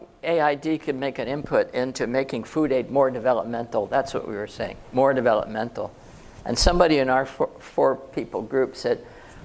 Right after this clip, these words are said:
"Why don't we tie it to food security, whatever that is?"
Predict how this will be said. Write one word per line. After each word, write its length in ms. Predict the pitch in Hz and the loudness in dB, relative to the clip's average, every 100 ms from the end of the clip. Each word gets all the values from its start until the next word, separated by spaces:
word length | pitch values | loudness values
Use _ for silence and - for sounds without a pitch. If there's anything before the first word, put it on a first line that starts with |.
| - | 0
"Why 260 | 147 196 | 4 6
don't 160 | 269 - | 6 4
we 80 | 262 | 2
tie 360 | - 220 226 | 0 0 2
it 200 | - - | 0 -2
to 220 | - 160 151 | 0 0 0
food 400 | - 214 240 - | -4 -2 -2 -2
security, 840 | - 226 285 - 349 202 113 - - - - | -4 -4 -2 0 0 0 -2 -4 -16 -20 -6
whatever 460 | 143 175 202 196 151 | 2 4 4 4 4
that 300 | 170 - 117 | 2 0 -2
is?" 360 | 123 185 - | -4 -6 -12